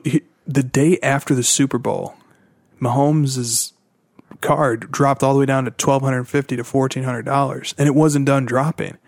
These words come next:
The Wednesday after the Super Bowl, it fell all the way to one thousand fifty to eleven hundred dollars. And then the Thursday after the Super Bowl, it started to recover again, and currently the card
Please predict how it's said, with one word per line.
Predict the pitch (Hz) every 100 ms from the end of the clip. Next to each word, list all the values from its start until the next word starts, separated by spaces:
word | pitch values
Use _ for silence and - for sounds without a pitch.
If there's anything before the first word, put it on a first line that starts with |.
| - - - - -
The | 127
Wednesday | 120 131 160 143 135
after | 131 - 120
the |
Super | - 123 113 113
Bowl, | 113 120 139 - - -
it | 123
fell | - 131 131 127
all | 127 131
the | 135
way | 131
to | 131 120
one | 131 135
thousand | 131 127 120 113
fifty | 135 131 131
to | - 120
eleven | 113 127 127
hundred | 120 113
dollars. | 110 98 110 113 - - - - - - -
And | 127 127
then | 123 120
the |
Thursday | - 139 143 123 131
after | 127 131
the | 120
Super | - 131
Bowl, | 135 127 127
it |
started | - 120
to | 117
recover | 117 - 131 123
again, | 123 123 120
and | 117
currently | - 131 117 120
the | 117
card | 120 120 117 117